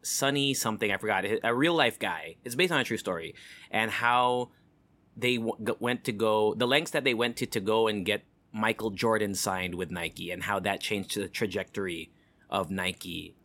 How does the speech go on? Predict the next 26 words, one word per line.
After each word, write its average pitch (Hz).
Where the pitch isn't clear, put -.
and 92
Nike 95
Air 90
and 87
Air 92
Jordan 90
all 98
throughout 98
the 92
course 90
of 90
time. 82
It 117
was 131
a 143
really 175
good 135
movie, 117
surprisingly, 98
like, 95
so 147
much 143
depth -
in 110
it 101
for, 107